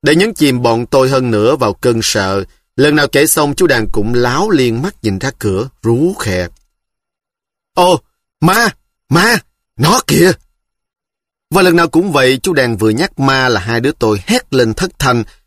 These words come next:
người bắn lên khỏi chỗ như đang ngồi trên cái cặp kênh, hoảng sợ bỏ chạy tán loạn. Nghe tiếng la bài hải, ba tôi ở nhà trên học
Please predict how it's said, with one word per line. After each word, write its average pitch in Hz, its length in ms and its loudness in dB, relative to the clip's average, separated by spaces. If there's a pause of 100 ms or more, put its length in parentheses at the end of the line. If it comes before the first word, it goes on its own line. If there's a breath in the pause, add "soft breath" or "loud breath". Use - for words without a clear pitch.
(120)
người 139 260 4
bắn 147 340 -2
lên 151 300 2
khỏi 123 300 -2
chỗ 127 300 2
như 135 100 -2
đang 120 340 -2
ngồi 101 280 0
trên 120 180 0
cái - 160 -18
cặp 120 140 -2 (140)
kênh, 135 200 2 (380)
hoảng 113 280 0
sợ 101 380 0
bỏ 101 240 0
chạy 101 180 -6
tán 135 340 0
loạn. 95 300 0 (800)
Nghe 143 200 2
tiếng 170 180 2
la 143 100 2
bài 110 220 0
hải, 98 320 -2
ba 131 220 2
tôi 120 220 -2
ở 117 60 0
nhà 117 220 -2 (100)
trên 117 240 0
học 107 180 -4